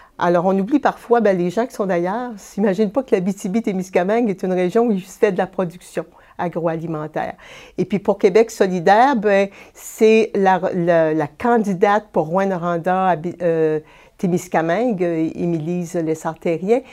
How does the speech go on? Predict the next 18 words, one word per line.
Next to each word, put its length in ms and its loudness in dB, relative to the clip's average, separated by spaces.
qui 100 0
est 60 4
la 120 0
porte-parole 540 0
nationale 680 -4
pour 220 -14
ce 100 -20
qui 140 -20
touche 320 -10
ça. 120 -10
Alors, 340 2
on 180 6
vise 320 4
à 100 4
ce 220 -12
que 360 4
on 240 4
ait 440 6